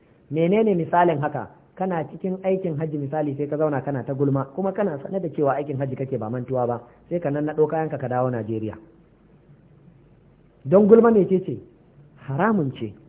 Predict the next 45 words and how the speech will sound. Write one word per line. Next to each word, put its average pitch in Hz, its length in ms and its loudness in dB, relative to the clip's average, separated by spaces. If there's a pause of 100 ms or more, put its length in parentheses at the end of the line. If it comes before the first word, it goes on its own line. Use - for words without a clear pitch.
(120)
Allah 190 340 6
ya 175 60 6
buga 170 200 2
misali 151 480 0
ya 151 80 0 (100)
ce 180 80 -8
yanzu 143 420 -2
nan 185 200 -2
za 175 140 2
ka 175 100 -2
yi 147 80 2
sha'awar 156 460 -2
cin 165 100 -4
naman 156 320 -2
ɗan 147 220 -2
uwanka, 165 480 0 (720)
ɗan 180 200 6
uwanka 202 360 6
ya 139 120 2
mutu 143 300 -2
kamar 143 320 -6
uwarku 175 320 2
ɗaya 156 240 2
ubanku 139 340 -2
ɗaya. 110 260 -10 (1300)
Za 175 120 4
ka 175 100 0
iya 175 240 2
yanka 175 220 0
naman 165 320 -2
jikin 151 240 -6
shi 156 80 -6
ka 139 100 -8
ce 151 140 -6
ai 143 100 -2
maka 156 220 -4
miya 151 420 -2
ran 156 120 -4
nan 147 120 -4
ta 156 80 -4
gidanka? 180 380 -4 (880)
Za 165 160 8
ka 165 80 -2
yi 135 80 2
kyama. 107 400 -10